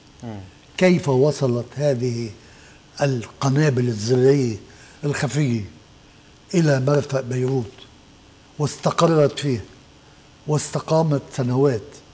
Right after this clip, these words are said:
Speaker 2: ولم يحرك حدا أحد ساكنا؟ من هو هذا العظيم الذي سمح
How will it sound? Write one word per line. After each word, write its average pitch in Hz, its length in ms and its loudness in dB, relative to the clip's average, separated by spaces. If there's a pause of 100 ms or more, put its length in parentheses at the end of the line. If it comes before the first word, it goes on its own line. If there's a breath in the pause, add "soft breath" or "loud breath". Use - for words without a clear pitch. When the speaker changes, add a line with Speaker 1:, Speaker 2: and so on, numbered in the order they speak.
(540 loud breath)
Speaker 2:
ولم 147 400 0
يحرك 135 480 -4
حدا 131 400 -6
أحد - 180 -14 (120)
ساكنا؟ 135 180 -8 (960 loud breath)
من 170 280 4
هو 180 200 6
هذا 151 340 4
العظيم 127 580 4 (1040 soft breath)
الذي 147 640 4
سمح 143 500 0